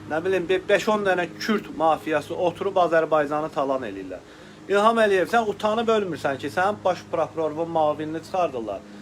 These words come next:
Və baş prokurorun müavininin top dağıtma sərvəti var. Və bunun hamısını sən prezident olanda yığıb. Məni kimi sadə vətəndaşların da Azərbaycan ordusunda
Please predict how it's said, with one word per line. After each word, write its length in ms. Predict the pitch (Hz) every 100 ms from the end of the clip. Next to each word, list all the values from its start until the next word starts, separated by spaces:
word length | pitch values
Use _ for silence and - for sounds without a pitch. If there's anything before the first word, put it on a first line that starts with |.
| - - -
Və 140 | 190 185 -
baş 240 | 226 208 -
prokurorun 720 | 190 175 180 175 170 185 185 170
müavininin 680 | 175 170 170 170 214 208 160
top 200 | 190 175 -
dağıtma 440 | 170 165 165 175 -
sərvəti 460 | 156 139 131 - 123
var. 160 | 98 107
Və 180 | 214 214 - - - -
bunun 220 | 208 247
hamısını 460 | 220 226 208 208 226
sən 240 | 233 220
prezident 520 | - 196 175 196 190
olanda 360 | 180 156 147 147
yığıb. 320 | 120 87 - - - - - 175
Məni 200 | 196 247
kimi 180 | 247 220
sadə 320 | 196 196 190 196
vətəndaşların 840 | 185 185 175 175 160 - 170 175
da 100 | 170 180
Azərbaycan 560 | 190 190 196 190 214
ordusunda 520 | 202 175 - 175 175